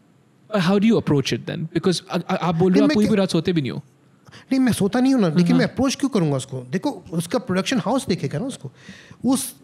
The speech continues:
Speaker 2: एक पूरे सिस्टम में लाने के लिए
Speaker 1: हाँ।
Speaker 2: मेरे सामने आयशा उमर हो, वनीजा, जो भी हमारी एक्ट्रेसेस हों, उसको लाने के लिए एक प्रोडक्शन हाउसेस की टीम
Speaker 1: हाँ।
Speaker 2: काम कर रही होती
Speaker 1: हाँ।
Speaker 2: है। वो उस जगह तक लाएंगी और केवीएस मुझसे शेयर उसी वक्त हो जाएंगे।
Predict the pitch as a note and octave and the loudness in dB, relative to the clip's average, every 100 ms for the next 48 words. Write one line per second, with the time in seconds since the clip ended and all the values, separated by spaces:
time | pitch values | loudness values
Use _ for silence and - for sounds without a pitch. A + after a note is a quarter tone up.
0 | - G#3+ C4 - - B3 C#4+ C4 - F#3+ | -8 -4 -4 -4 -6 -4 -2 -4 -4 -6
1 | - B3 A#3 E3+ D#3 A3 A3+ F3+ D3 C3+ | -2 0 0 0 0 -2 -2 -4 -2 -4
2 | E3 D3 A#2+ C#3 D#3 G#3+ - F3 D#3+ E3+ | -2 -4 -4 -4 -2 -2 -4 -6 -4 -2
3 | E3+ D3+ C#3+ F3 D3+ D3+ D3+ C#3+ C#3 C3+ | -2 -6 -10 -10 -10 -8 -6 -6 -8 -8
4 | D#3 - - - - _ - F3+ D3 C#3 | -10 -16 -20 -20 -20 _ -20 -12 -8 -6
5 | B2+ D3+ F#3 F3+ C#4 C#4 G#3 E3 D#3 D#3+ | -6 -2 -2 0 0 2 2 2 0 -2
6 | D#3 C3+ D#3 C#3 C#3 B2 A#2+ G#3+ - - | -4 -4 -8 -6 -8 -8 -8 -10 -12 -20
7 | _ F3 E3 - B3 E3+ F3+ E3 A3 B3+ | _ -8 -6 -4 -2 0 -2 -4 -6 -8
8 | - F#3 G3+ A3 E3+ D#3 - E3 D#3+ C#3+ | -6 -6 -4 -4 -2 -4 -4 -8 -6 -2
9 | C3 C3 C3 B2+ C#3 C#3 C3+ G3 F3+ D3 | -2 -2 -8 -10 -10 -8 -6 -4 -4 -2
10 | A3 A#3+ E3+ F3+ E3+ F3 E3 D3 C#3+ D#3+ | -2 -2 -2 -4 -6 -6 -8 -8 -8 -8
11 | A#3 - - - _ - F#3+ G#3 F#3+ F3 | -10 -14 -20 -20 _ -8 -8 -4 -2 0
12 | G#3+ A#3+ A3+ A#3+ - C4 A#3+ C4+ C4 C4 | -2 -4 -6 -6 -6 -6 -6 -4 -4 -2
13 | G3 C#3+ C3+ C3 | -2 -2 -4 -8